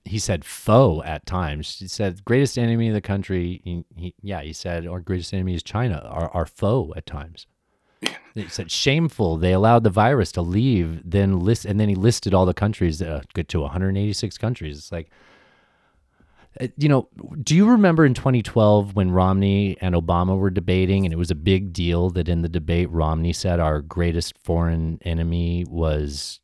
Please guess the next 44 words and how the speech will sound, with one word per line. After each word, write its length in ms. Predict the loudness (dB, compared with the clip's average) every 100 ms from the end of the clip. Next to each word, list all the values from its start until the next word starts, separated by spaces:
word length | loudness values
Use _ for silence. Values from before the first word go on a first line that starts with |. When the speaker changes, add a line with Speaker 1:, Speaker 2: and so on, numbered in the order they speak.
| _ 0
Speaker 1:
Russia"? 480 | 0 0 -4 -6 -8 _
Speaker 2:
Yeah. 220 | -4 -4 -4 _ _ _ _ _ _ _ _ _ _ _ _ _ _ _ _ _ _ _ _ -14
Speaker 1:
Uh, 100 | -14
first 280 | -8 -8 -4
of 40 |
all, 160 | -4 0
wow, 220 | 0 0
how 120 | 0
things 220 | -2 -2
have 80 | -2
changed. 460 | -8 -10 -8 -10 -10 -4
Speaker 2:
<laughs> 0 | -2 -2 -2 -2 2 2 4
Speaker 1:
Because 280 | 0 -2 -2
Obama 400 | 2 4 6 6
was 140 | 4 4
like, 160 | 4
"Maybe 200 | 4 4
we 100 | 6
shouldn't 320 | 6 6 4 2
say 240 | 4 6
that 240 | 6 6
publicly 580 | 4 4 4 4 4 4
while 180 | 6 6
we're 100 | 6
trying 360 | 4 2 4 2
to 120 | 2
negotiate 540 | 2 6 6 6 0 0
with 120 | 0
countries." 500 | 0 0 -2 -6 -4
Speaker 2:
Right, 360 | 2 6 6 6
Speaker 1:
Now 180 | 4 2
Speaker 2:
right. 80 |
Speaker 1:
the 60 | 2
president's 380 | 0 0 -4 -2
like, 160 | -2
"No, 220 | 2 2 4
we 160 | 2
say 220 | 0 2
that. 180 | 2 0
That's 160 | -2 2
how 60 |
Speaker 2:
We 60 |
Speaker 1:
we 40 |
Speaker 2:
s-, 40 | 2